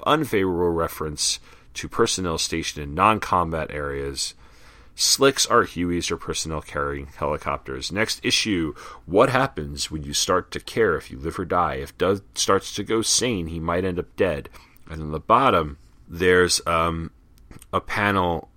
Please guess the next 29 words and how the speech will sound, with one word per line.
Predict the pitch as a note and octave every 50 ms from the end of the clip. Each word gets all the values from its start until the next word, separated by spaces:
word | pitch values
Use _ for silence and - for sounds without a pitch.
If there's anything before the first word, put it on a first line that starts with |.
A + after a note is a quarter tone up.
| - - - - _ -
of | - E2 E2 D#2+ D2+ -
two | - - B2 A#2
guys | G#2 G#2 G2 F#2+ F2+ -
talking, | - A2 F#2 F#2 - - - F2 E2+ D#2+ D#2 - -
uh, | E2+ E2 D#2+
with | D2 D#2 D#2 - _ - - - - -
beer | F2 F2
bottles | E2+ F2 E2 D#2+ D#2
in | E2 D#2+
their | D#2+ D2+
hands. | E2+ E2 D#2+ D#2 D2 -
And | - D2+
one | E2 E2 -
says, | - D#2+ D#2+ D2+ C#2 - - - - - - - - - - -
one | D#2+ F2 D#2+ D#2
says, | - E2+ D#2+ D#2+ -
"Didn't | - - - A2+ C3 B2+ B2
they | A#2+ A2+
train | G#2 - - A2 A2+ A2+ A2
you | G#2 F#2+
to | F2
do | F2 F2
nothing | E2 E2 F#2+ G2 - G2 F#2+
in | F#2 F2+
the | F2 F#2
army? | F#2 F#2+ F#2+ F#2 F#2+ F#2 - - - - - - - -
Nobody | - F2 G2+ G#2+ A2 G#2+ F#2 F#2
will | F2
pay | - - G2+ F#2 F2 D#2+ B1+